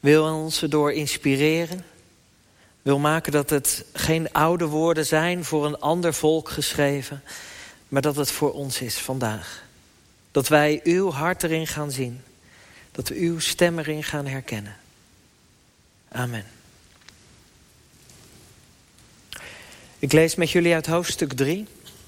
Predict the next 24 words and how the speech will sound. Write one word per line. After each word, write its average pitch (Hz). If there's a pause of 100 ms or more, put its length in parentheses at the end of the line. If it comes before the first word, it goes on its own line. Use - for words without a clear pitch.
(1160)
vanaf 139
het -
eerste 147
vers - (180)
tot -
en -
met 117
vers -
acht. - (500)
<clears throat> - (2250)
Zo 160
was 196
er 180
een 160
farizeeër, 139 (460)
een 175
van 170
de 151
Joodse 156
leiders 151
met 139
de 131
naam 131
Nicodemus. 120